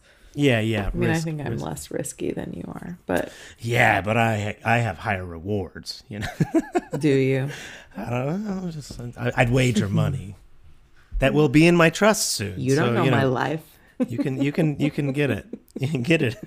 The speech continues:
Speaker 1: <laughs>
Speaker 2: Greater rewards. Hmm.
Speaker 1: Higher risk, higher reward, right? Just like getting on a roller coaster. That's
Speaker 2: We're
Speaker 1: that's
Speaker 2: gonna
Speaker 1: a
Speaker 2: talk about what your rewards are later.
Speaker 1: Okay.
Speaker 2: Off the air. Off
Speaker 1: Oh,
Speaker 2: the
Speaker 1: yeah.
Speaker 2: air.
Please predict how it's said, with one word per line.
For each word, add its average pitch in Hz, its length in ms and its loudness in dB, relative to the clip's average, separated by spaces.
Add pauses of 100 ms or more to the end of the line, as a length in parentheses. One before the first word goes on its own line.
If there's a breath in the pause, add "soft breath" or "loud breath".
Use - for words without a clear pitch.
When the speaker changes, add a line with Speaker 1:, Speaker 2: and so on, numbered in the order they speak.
(1040 loud breath)
Speaker 1:
<laughs> 156 800 -4 (500 loud breath)
Speaker 2:
Greater 220 440 2
rewards. 165 1040 0
Hmm. 170 480 -6 (1040)
Speaker 1:
Higher 107 320 -4
risk, 135 260 0
higher 123 180 0
reward, 131 420 0
right? 147 300 -4 (180 loud breath)
Just - 180 0
like 127 120 2
getting 135 240 2
on 139 120 2
a 135 60 2
roller 160 220 4
coaster. 117 460 -2
That's 123 320 -6 (420 soft breath)
Speaker 2:
We're 254 180 0
Speaker 1:
that's 349 180 2
Speaker 2:
gonna 330 140 6
Speaker 1:
a 247 60 2
Speaker 2:
talk 247 200 4
about 180 280 2
what 160 140 2
your 165 180 4
rewards 147 440 -2
are 135 200 -4
later. 147 920 -6 (280)
Speaker 1:
Okay. - 440 -8 (120)
Speaker 2:
Off 160 280 -4
the 147 160 -2
air. 143 560 -8
Off - 100 4
Speaker 1:
Oh, 135 180 6
Speaker 2:
the - 80 4
Speaker 1:
yeah. 98 460 0
Speaker 2:
air. - 40 -20